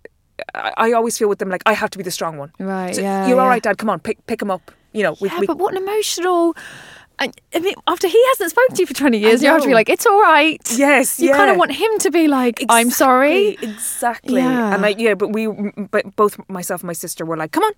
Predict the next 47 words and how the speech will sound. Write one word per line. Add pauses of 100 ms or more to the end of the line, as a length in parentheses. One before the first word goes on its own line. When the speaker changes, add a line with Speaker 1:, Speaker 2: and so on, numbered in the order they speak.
Speaker 1:
it's
okay,
come
on, (100)
come
on," (420)
and
just
kind
of,
like,
picked
him
up.
And (140)
Speaker 2:
Oh
my
Speaker 1:
also,
he
Speaker 2:
God.
Speaker 1:
was
very,
when
my
parents
met, (100)
I
think
he
was, (120)
you
know,
kind
of, (720)
he
was
ki-, (120)
he
was
Muslim,
but
he
was
going
to
the
pub.